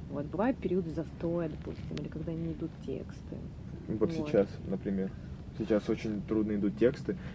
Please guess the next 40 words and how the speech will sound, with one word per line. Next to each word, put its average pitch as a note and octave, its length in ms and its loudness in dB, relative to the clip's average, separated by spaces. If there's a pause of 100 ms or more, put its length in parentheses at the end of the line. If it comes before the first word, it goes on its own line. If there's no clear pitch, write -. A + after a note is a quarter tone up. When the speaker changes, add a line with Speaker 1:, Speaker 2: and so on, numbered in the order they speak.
(100)
Speaker 2:
Я G2+ 120 10
даже G2 180 8
могу G#2 240 8
объяснить, G2 360 4
почему. F#2 320 2
Первый G2 280 8
альбом, G#2+ 460 6
э, F2 120 4
тексты F#2 300 0
были F2 180 2
написаны E2+ 580 0 (120)
довольно-таки F2 460 2
быстро E2+ 480 0
и - 80 -2
продуктивно. - 540 -2 (220)
Ну, - 80 -6
то E2 80 -2
есть, D#2+ 180 -2
да G#2+ 100 8
не, G2 160 8
не, F2+ 140 6
не G2 240 6
сказать, E3 240 6
что - 140 0
быстро, F#2+ 400 2
но, A#2+ 200 4
в A2 100 6
общем, G2+ 320 4
они F#2 220 8
были E2+ 280 4
там, D2+ 300 0 (380)
э, F2+ 140 6
песня F#2 300 6
написалась, F2+ 520 6
две F2 140 2
недели, E2 400 4
и D#2 100 2
текст - 260 -6
готов. - 300 -6
Там - 120 -6